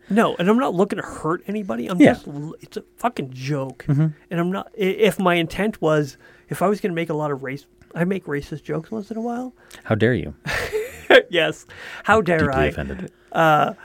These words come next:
Speaker 1: did you hear my last one, episode where I was talking about how I'd love to find out how black I am to say that this podcast is, let's say, hypothetically fifteen percent owned by black people? <laughs>
Speaker 2: I mean, I have a lot of thoughts about that one. I'm not gonna get into that.
Speaker 1: But it's,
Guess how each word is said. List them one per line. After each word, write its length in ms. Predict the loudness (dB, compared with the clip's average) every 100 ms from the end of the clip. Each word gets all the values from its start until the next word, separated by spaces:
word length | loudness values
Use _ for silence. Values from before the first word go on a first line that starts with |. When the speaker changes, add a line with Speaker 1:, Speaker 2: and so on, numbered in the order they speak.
| -18 -8
Speaker 1:
did 160 | -6
you 60 | -2
hear 120 | 0
my 140 | 0
last 320 | 0 -2 -4 -10
one, 100 | -8
episode 440 | -8 -4 -4 -2
where 160 | 0 0
I 20 |
was 100 | 0
talking 280 | -2 -4 -2
about 180 | -2 -2
how 200 | -2 -2
I'd 140 | -2
love 400 | -4 0 0 0
to 100 | -6
find 260 | -6 -6 -4
out 120 | -8
how 280 | -4 -2 0
black 400 | 0 -2 -2 -4
I 140 | -6
am 340 | -6 -6 -6 -8 -14 -10
to 100 | -8
say 340 | -6 -4 -4
that 240 | -4 -6 -4
this 180 | -4 -4
podcast 640 | -2 -2 -2 -4 -4 -2
is, 220 | -4 -2
let's 220 | -4 -6
say, 140 | -4 -2
hypothetically 720 | -2 -4 -4 -4 -4 -2 -4
fifteen 420 | -2 -6 -6 -8
percent 360 | -8 -8 -8 -6
owned 240 | -6 -4
by 120 | -4
black 300 | -2 -4 -4
people? 300 | -4 -4 -4 -6 _ _ _ _ _ _ _
<laughs> 800 | _ _ _ _ _ -20 -20 -6
Speaker 2:
I 40 | 2
mean, 280 | 4 2 -2 _ _ _ _ _ _ _ -20 -8 0
I 60 |
have 100 | 4
a 20 |
lot 140 | 8 8
of 60 | 8
thoughts 240 | 4 6
about 180 | 6 8
that 200 | 6 4
one. 180 | 2 4
I'm 100 | 4
not 160 | 6
gonna 120 | 6
get 100 | 6 4
into 140 | 8
that. 320 | 8 8 4
Speaker 1:
But 120 | 4 4
it's, 160 | 2